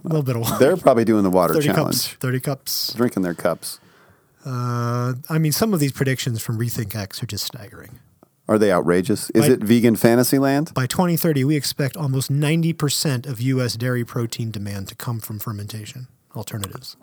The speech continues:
Speaker 1: Ninety percent.
Speaker 2: I would agree that it'll be alternative. I don't know it'll, you know, I mean.
Speaker 1: Leather, collagen, milk, and meat. They're all on, up for grabs.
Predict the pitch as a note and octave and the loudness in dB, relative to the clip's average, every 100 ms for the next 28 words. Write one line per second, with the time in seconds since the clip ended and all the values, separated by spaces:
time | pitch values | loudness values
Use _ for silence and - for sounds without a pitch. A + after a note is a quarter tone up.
0 | - E3 G#3+ A3 G#3 F#3+ - C3+ - - | -8 0 0 0 -2 -4 -4 -8 -10 -18
1 | - A2+ C3+ G3 D#3+ D3+ _ _ - B2+ | -2 4 4 4 0 -8 _ _ 2 6
2 | B2 B2 A2+ G#2+ G#2 F#2+ G2 G#2 F#2 F2 | 6 6 6 4 4 2 2 4 4 2
3 | - C3 G2+ F#2 A2 G2+ G#2 F#2 F2+ F3 | 2 4 4 2 2 2 2 2 2 0
4 | E3+ _ - - G#2 E2+ D#2 F#2+ E2+ F2 | -4 _ -18 -6 -4 -4 -4 -4 -4 -6
5 | - C#3+ E3 F3+ G3 G#3 G#3 - F#3 F#3+ | -8 -2 2 2 2 0 -2 -2 0 2
6 | F#3 G3 F3 D#3+ F#3+ - - D#3+ F3+ F3 | 0 0 2 2 0 -2 -2 0 2 2
7 | G#3+ G3 - - _ _ _ - A#2+ A#2+ | 0 0 -4 -6 _ _ _ -10 -2 2
8 | D3+ F3+ F3 E3 D3 C3+ C3+ E3 C#3 C3+ | 4 6 4 4 4 2 -2 -6 -6 -6
9 | A#2+ A#2 G#2 - - | -4 -4 -4 -8 -10